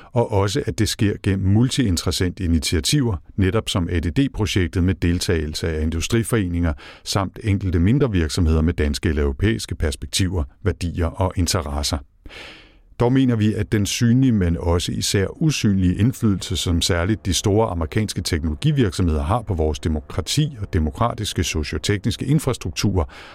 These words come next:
har forårsaget en problematisk magtforskydning. Og det skriver alt sammen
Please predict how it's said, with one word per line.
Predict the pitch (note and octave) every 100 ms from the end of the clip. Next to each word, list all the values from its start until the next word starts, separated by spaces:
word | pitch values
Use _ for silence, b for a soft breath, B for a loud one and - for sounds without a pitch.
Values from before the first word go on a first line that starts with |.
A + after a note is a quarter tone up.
| B
har | -
forårsaget | - F2 E2+ - G2 G2 F#2+ -
en | F2+
problematisk | - G2+ G#2+ G2 D2+ - F2+ - - -
magtforskydning. | F2 F#2 - G#2+ F#2+ E2 D2+ C#2 b b b b -
Og | -
det | E2
skriver | - F#2+ E2+ -
alt | F#2+ F2
sammen | F2 E2